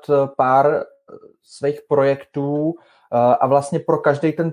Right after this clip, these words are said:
projekt můžeme jít nějakou jinou cestou. To znamená, že, eh, lze tyhle ty typy, eh, na ty zkušenosti, myšlenky aplikovat i na, eh, nějaký firemní profily, že jo, eh,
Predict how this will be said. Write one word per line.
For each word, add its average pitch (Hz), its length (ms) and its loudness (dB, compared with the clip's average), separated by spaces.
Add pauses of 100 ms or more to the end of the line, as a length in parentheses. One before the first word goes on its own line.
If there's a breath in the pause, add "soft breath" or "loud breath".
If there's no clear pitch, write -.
projekt 151 440 2
můžeme 151 400 -6
jít 160 120 -8
nějakou 151 360 -2
jinou 156 220 -2
cestou. 135 380 -6
To 151 120 -2
znamená, 123 640 -2 (480 soft breath)
že, 120 220 -2
eh, 127 600 2 (1160 soft breath)
lze 135 440 2
tyhle 151 300 0
ty 160 720 2 (420)
typy, 151 420 0 (300)
eh, - 280 -16
na 135 80 -10
ty 143 140 -8
zkušenosti, 143 520 -10
myšlenky 143 480 -4
aplikovat 147 560 0 (120)
i 139 140 4
na, 131 360 2 (540)
eh, 120 340 0
nějaký 123 380 0
firemní 165 480 0
profily, 110 540 -2
že 120 60 -10
jo, 110 240 2
eh, 101 640 -2